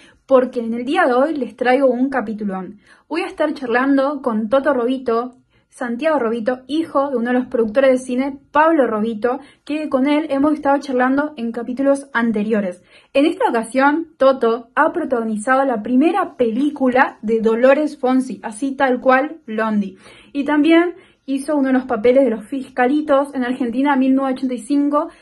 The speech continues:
película que ha sido nominada al Oscar este año dos mil veintitrés. Así que vamos a ver la entrevista. Bueno,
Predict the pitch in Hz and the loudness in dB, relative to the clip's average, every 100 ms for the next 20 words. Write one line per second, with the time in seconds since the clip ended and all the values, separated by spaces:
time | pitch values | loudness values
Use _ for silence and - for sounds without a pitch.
0 | _ - 311 311 370 370 320 320 330 285 | _ -6 -2 0 -2 -2 2 2 2 2
1 | 262 269 277 320 302 240 214 220 254 277 | 0 0 -2 2 2 2 -2 -2 0 0
2 | 220 233 262 - 262 262 302 262 214 247 | 2 0 -2 -2 0 0 -2 -12 -6 -2
3 | 226 240 254 277 226 208 226 247 220 208 | 0 2 0 0 -2 -2 -2 -4 -2 -4
4 | 190 196 190 - _ _ _ _ _ - | -4 -6 -6 -12 _ _ _ _ _ -20
5 | - - 226 226 277 311 330 392 339 285 | -20 -2 -2 0 -4 2 4 4 2 4
6 | 262 269 294 262 208 214 208 208 208 - | 4 6 6 6 4 0 -4 -8 -10 -12
7 | _ _ - - - 208 | _ _ -20 -14 -6 -6